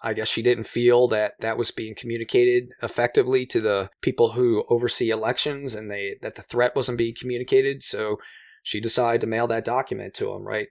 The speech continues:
So she knew she was taking risk, but she thought her loyalty to country at that point was trumping the loyalty to her organization. So she ended up doing some jail time for that. She's on probation now. But, uh, it's a very interesting sixty Minutes article, and you might wanna check that out. That came out last night.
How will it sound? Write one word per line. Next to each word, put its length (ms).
So 320
she 240
knew 240
she 140
was 140
taking 320
risk, 320
but 120
she 160
thought 340
her 140
loyalty 440
to 40
country 460
at 80
that 180
point 300
was 160
trumping 540
the 100
loyalty 520
to 540
her 180
organization. 760
So 440
she 200
ended 200
up 140
doing 280
some 160
jail 260
time 260
for 140
that. 360
She's 180
on 140
probation 560
now. 360
But, 180
uh, 160
it's 200
a 60
very 320
interesting 600
sixty 320
Minutes 320
article, 420
and 80
you 80
might 180
wanna 200
check 180
that 140
out. 220
That 100
came 180
out 140
last 280
night. 280